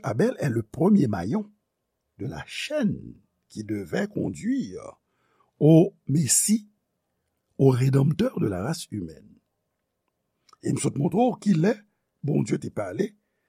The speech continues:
de postérité ça, qui chaîne, ok ? Postérité ça, qui chaîne. Donc, Abel, c'était premier maillon chaîne, donc postérité a,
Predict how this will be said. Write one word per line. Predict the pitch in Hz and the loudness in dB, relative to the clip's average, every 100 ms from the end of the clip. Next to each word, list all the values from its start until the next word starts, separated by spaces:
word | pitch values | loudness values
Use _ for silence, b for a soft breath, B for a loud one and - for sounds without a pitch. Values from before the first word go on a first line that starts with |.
| _ - | _ -8
de | 147 180 202 208 _ _ _ _ _ _ _ _ _ | 2 4 4 2 _ _ _ _ _ _ _ _ _
postérité | - 131 - 135 127 123 117 | -6 -6 -4 -6 -6 -6 -6
ça, | 107 143 240 269 _ _ _ _ | -4 -2 -4 -8 _ _ _ _
qui | - 131 | -8 -4
chaîne, | - - 123 202 320 - _ _ _ _ _ _ _ _ _ _ | -2 -2 0 0 0 -4 _ _ _ _ _ _ _ _ _ _
ok ? | - - 330 - _ _ _ _ _ _ - | -10 -2 -2 -2 _ _ _ _ _ _ -4
Postérité | 131 - 151 156 - 147 | -4 -2 0 0 0 0
ça, | - 208 | 2 0
qui | 180 160 | -2 -4
chaîne. | - 170 208 - _ _ _ _ _ _ | 0 2 2 2 _ _ _ _ _ _
Donc, | - 165 - _ _ _ _ _ _ _ _ _ | -2 -2 -4 _ _ _ _ _ _ _ _ _
Abel, | - 123 208 294 494 | -4 2 4 4 -2
c'était | - - 135 | -8 -8 -6
premier | 147 147 | -2 -2
maillon | 143 151 | 0 0
chaîne, | 156 - 247 330 - _ _ _ _ _ _ _ _ _ | 0 -2 -2 -4 -8 _ _ _ _ _ _ _ _ _
donc | 98 - | -2 -2
postérité | - 120 - - 131 147 143 131 - | 0 0 0 -4 -4 -4 -4 -2 0
a, | - - | -2 -4